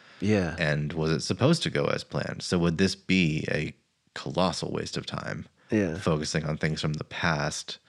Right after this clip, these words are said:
Speaker 2: that I wish had been completed and or recognized?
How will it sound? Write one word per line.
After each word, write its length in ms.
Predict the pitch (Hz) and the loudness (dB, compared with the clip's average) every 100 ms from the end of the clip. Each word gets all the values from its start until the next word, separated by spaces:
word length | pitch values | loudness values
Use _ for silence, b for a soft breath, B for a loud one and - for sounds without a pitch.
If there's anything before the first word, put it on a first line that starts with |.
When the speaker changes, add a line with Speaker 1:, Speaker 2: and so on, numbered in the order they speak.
| b b b b | b b b b
Speaker 2:
that 180 | 82 73 | -2 0
I 140 | 76 | 0
wish 320 | 76 78 78 - | 0 0 0 -2
had 200 | 76 71 | -2 -2
been 340 | 71 69 73 _ - | -2 -2 -6 _ -6
completed 680 | 85 78 80 71 71 73 - | -4 -2 -2 -2 -2 -4 -6
and 180 | 80 71 | -6 -4
or 140 | 71 | -4
recognized? 840 | 71 78 80 - - - - - | -2 -2 -4 -6 -6 -4 -6 -8